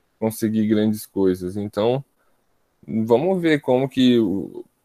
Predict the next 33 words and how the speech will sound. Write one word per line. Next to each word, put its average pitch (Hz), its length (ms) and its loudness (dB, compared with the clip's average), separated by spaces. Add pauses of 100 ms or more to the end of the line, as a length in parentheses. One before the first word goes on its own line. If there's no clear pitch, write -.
a 101 80 2
equipe 110 360 -2
reage, 117 680 4
como 120 320 0
que 117 140 -6
vai 110 200 4
ficar, 110 600 0 (920)
mas 120 640 2 (400)
é 113 120 2
difícil, 127 520 -2
é 104 40 -2
difícil 120 380 -2
pensar 120 340 0
nesse 135 380 0
momento 123 440 0
do 117 100 -8
campeonato 104 560 0
que - 80 -10
o - 20 -4
Botafogo 113 580 -2
não 120 160 0
vai 117 180 2
cair, 104 440 2 (180)
dado 98 380 2
pelo 110 280 0
elenco 107 460 -2
e 123 80 -2
pelo 123 340 0
que 123 100 -4
o 120 40 0
time 120 260 -6
tá 117 160 -4
jogando. 107 440 -2